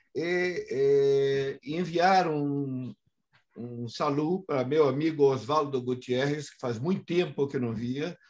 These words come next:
Osvaldo é um amigo muito antigo. Fizemos uma ablação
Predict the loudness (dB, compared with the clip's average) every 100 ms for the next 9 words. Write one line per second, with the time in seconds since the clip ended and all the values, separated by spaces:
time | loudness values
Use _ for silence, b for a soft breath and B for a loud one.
0 | b -12 -4 0 2 2 2 0 0 0
1 | -2 0 0 2 0 -2 -6 -10 B B
2 | B -8 -6 -4 -2 -2 -4 -4 -2 0
3 | 2 0 0 0 0 2 2 0 0 0
4 | 0 -2